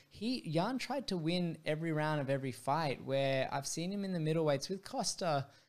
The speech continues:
Costa just broke kind of mentally and started, like, receding to Israel striking. Jan didn't. He just kept trying to punch him in the face,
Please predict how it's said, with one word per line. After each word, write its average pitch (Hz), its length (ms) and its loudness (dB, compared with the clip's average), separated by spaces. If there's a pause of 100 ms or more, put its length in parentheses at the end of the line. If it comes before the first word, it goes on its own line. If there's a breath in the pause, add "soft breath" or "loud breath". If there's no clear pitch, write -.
(300 soft breath)
Costa 175 320 2
just 214 280 -2
broke 147 260 4
kind 147 220 0
of 123 60 4
mentally 147 560 2
and 123 120 -2
started, 127 640 2
like, 123 200 -2
receding 139 680 0
to 127 420 0 (100)
Israel 127 300 0
striking. 135 420 -4
Jan 226 220 -2
didn't. 151 320 -4 (140)
He 156 60 -18
just 170 160 -6
kept 180 160 -6
trying 151 140 -4
to 139 60 -4
punch 139 260 -2
him 131 60 -2
in 123 80 -2
the 117 40 -4
face, 131 440 0